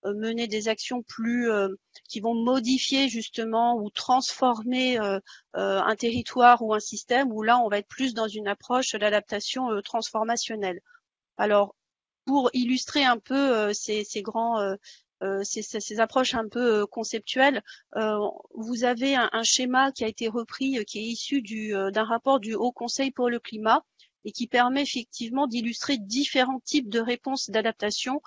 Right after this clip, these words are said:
lorsque survient effectivement une vague de chaleur. Et on va être par, on va être, ah, on peut être à la fois sur des ajustements où on va être en réaction,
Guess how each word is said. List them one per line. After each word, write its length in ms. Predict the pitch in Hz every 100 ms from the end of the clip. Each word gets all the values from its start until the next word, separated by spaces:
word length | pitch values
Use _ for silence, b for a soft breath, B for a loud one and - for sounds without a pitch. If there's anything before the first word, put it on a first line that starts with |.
| B B _
lorsque 440 | 220 240 254 -
survient 540 | 220 - 214 220 254 269
effectivement 560 | 254 208 - 208 247
une 160 | 254 220
vague 180 | 240 240
de 100 | 226
chaleur. 400 | - 220 196 190
Et 120 | 202 196
on 100 | 208
va 140 | 233
être 200 | 254 -
par, 260 | 226 226 - _ _ _ _ _ _ _ _ _ -
on 120 | 233
va 120 | 226
être, 320 | 240 - 196 B B B B _
ah, 120 | - 220
on 100 | 220
peut 100 | 240
être 160 | 233
à 80 | 247
la 120 | 277
fois 180 | - 285
sur 180 | 269 220
des 180 | 220 214
ajustements 580 | 220 226 240 240 247 240
où 140 | 214
on 20 |
va 260 | 190 202 196 B B -
être 220 | 214 -
en 80 | 220
réaction, 720 | 196 240 233 - - 285 320